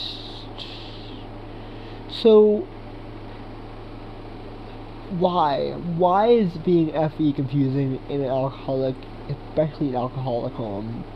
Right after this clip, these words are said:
growing up, or even not growing up, just kinda, like, being, like, older, you know? Whatever, like, being any age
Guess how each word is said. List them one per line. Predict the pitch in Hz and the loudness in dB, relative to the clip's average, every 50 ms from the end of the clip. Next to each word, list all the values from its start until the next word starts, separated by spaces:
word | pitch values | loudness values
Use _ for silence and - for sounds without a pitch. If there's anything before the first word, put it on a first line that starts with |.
| - - | -10 -8
growing | - 120 117 113 110 104 | -6 -6 -6 -6 -8 -10
up, | - - - - 110 - 107 110 | -10 -10 -12 -12 -12 -12 -6 -2
or | 117 135 143 | 0 2 4
even | 156 160 160 | 4 4 4
not | 151 151 139 131 - | 4 2 2 0 -2
growing | 135 127 135 123 | -4 -6 -4 -6
up, | 131 143 - | -8 -6 -6
just | 139 131 - | -6 -6 -6
kinda, | - - 139 139 123 | -6 -4 -4 -4 -2
like, | 120 120 113 113 123 120 - - - - - - - - - - - - - - - - - - - - - - - - - - - - - - - - - - - - | -4 -4 -4 -4 -4 -6 -8 -10 -12 -12 -12 -14 -14 -14 -14 -14 -14 -14 -14 -14 -14 -14 -14 -14 -12 -12 -12 -12 -12 -14 -14 -14 -14 -14 -14 -14 -14 -14 -14 -10 0 4
being, | 151 156 151 147 | 6 6 8 6
like, | 147 147 139 127 117 | 4 4 2 2 2
older, | 123 135 127 117 113 101 113 | 2 2 2 2 0 0 0
you | 120 135 | 0 0
know? | 135 135 135 156 156 - - - - - - - - - - | 0 0 0 0 -2 -4 -10 -14 -14 -14 -14 -14 -12 -4 0
Whatever, | 170 156 156 131 120 120 123 | 2 4 4 4 4 4 2
like, | 131 135 131 - | 0 0 2 2
being | 185 180 180 190 | 2 2 2 2
any | 180 170 165 156 | 4 4 4 4
age | 147 135 120 120 123 | 4 4 4 4 2